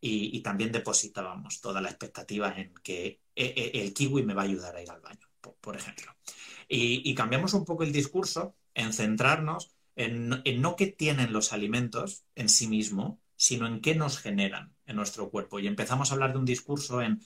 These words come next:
que una manzana ya no es solo las calorías que tiene, sino que te puede saciar, puede a-, además cambiar fisiológicamente tu tránsito intestinal, una receta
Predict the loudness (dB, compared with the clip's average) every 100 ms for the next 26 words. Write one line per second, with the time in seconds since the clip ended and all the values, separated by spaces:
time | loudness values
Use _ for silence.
0 | -10 -4 0 4 4 4 2 0 2 4
1 | 4 2 -4 _ -4 -2 0 0 2 2
2 | 2 0 -2 0 2 2 0 -2 -2 0
3 | 2 0 0 -2 -4 -8 -6 -2 2 0
4 | 0 -2 0 0 -2 -8 -14 _ _ -12
5 | -6 -2 0 2 2 0 -2 0 0 0
6 | -2 -2 2 2 2 -2 -2 0 0 -2
7 | -4 -2 0 0 0 -6 -8 -4 -2 -2
8 | -2 -2 -2 -2 0 2 2 2 0 2
9 | 4 4 2 4 4 4 2 0 0 2
10 | 2 4 0 0 0 2 0 -2